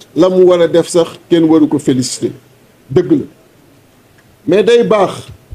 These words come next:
aussi situation réew bu tollee fenn gis une direction nit ku Yàlla jox doole jël ko ndax moo yor pouvoir.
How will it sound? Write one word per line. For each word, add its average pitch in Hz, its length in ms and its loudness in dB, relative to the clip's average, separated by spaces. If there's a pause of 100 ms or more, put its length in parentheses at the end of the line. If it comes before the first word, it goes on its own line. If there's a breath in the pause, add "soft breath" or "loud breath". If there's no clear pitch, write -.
(220)
aussi 190 340 0 (1000)
situation 220 800 0
réew 180 220 4
bu 175 180 -4
tollee 196 380 2
fenn 170 400 0 (1700)
gis 247 300 0
une 226 180 4
direction 190 640 0 (920)
nit 208 240 0
ku 226 140 0
Yàlla 220 380 2
jox 202 180 -2
doole 180 340 2
jël 165 220 2
ko 139 160 -4 (680)
ndax 180 260 -2
moo 165 180 0
yor 165 160 2
pouvoir. 139 480 -2